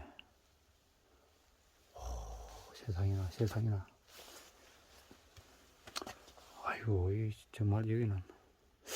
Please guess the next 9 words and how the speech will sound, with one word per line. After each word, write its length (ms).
제가 220
보기에는 260
이 800
자녀분들도 640
이, 80
여기를 400
그냥 160
다 120
밀어, 300